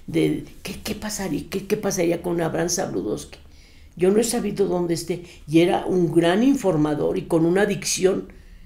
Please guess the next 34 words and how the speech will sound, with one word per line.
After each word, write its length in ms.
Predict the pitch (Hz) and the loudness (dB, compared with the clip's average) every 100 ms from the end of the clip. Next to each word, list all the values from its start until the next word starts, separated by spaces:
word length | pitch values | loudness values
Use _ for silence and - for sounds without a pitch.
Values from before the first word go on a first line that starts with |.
| - | -10
increíble, 1000 | 185 185 180 165 156 175 240 220 135 - - - - | -2 0 2 2 4 4 6 4 2 -6 -20 -20 -12
que, 260 | - 160 156 | -2 -2 -2
que 140 | 160 | -2
lo 260 | 151 156 151 | 0 0 -2
que 200 | 165 160 | -4 0
yo 120 | 160 | 2
más 240 | 196 220 214 | 6 6 6
les 140 | 220 | 4
recomiendo, 520 | 190 - 165 175 180 - - - - | 4 0 0 2 0 -4 -10 -18 0
cuando, 440 | 180 180 101 - - | 2 2 0 -2 -4
por 160 | 196 190 | 2 4
ejemplo, 300 | 180 196 220 | 4 2 2
acaba 240 | 220 208 | 2 4
de 100 | 196 | 6
ir 100 | 185 | 6
un 80 | 190 | 4
muchachito 560 | 196 190 175 165 185 170 | 0 -2 -4 -4 -6 -6
que, 140 | 170 156 | -6 -8
que 80 | |
está 140 | 165 202 | -6 -4
empezando, 520 | 196 196 190 175 - - - - - - - - - - - - - - - - - - | -2 -2 -2 -6 -8 -14 -20 -20 -20 -20 -20 -20 -20 -20 -20 -20 -20 -20 -20 -20 -20 -14
y 80 | - | -6
dice, 320 | 196 - 208 | -2 2 2
"Me 140 | 185 185 | 2 0
gusta 260 | 196 226 | 0 0
mucho 260 | 220 208 220 | -2 0 0
la 140 | 190 | 0
comicidad", 680 | 175 160 156 180 170 180 175 - - - - - - - - | 0 0 2 0 0 -2 -4 -16 -20 -20 -20 -20 -20 -16 -2
y 100 | 185 | 0
empezó 340 | 175 170 196 | 2 -2 -2
a 40 | |
hablar 180 | 190 190 | 0 0
conmigo, 440 | 196 185 185 196 208 | 0 0 2 0 0
y, 260 | 180 170 | -2 -4